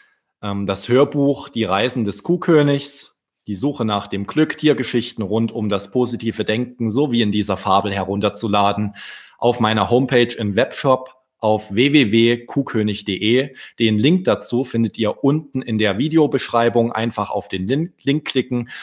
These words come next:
und dann könnt ihr euch das komplette Hörbuch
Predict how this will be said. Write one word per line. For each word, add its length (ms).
und 240
dann 340
könnt 220
ihr 120
euch 240
das 220
komplette 640
Hörbuch 600